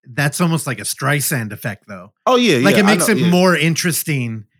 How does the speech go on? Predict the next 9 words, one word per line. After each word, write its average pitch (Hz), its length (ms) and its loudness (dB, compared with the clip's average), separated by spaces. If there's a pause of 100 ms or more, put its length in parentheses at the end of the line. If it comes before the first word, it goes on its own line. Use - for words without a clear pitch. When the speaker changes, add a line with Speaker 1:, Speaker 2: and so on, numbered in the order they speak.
(160)
Speaker 1:
when 156 140 0
you 147 120 2
find 147 400 0
out 135 180 0
the 120 80 -6
lore. 117 520 -4 (120)
Speaker 2:
Yeah. 107 300 -6 (140)
Speaker 1:
But, 160 440 -4 (300)
uh, 170 300 -8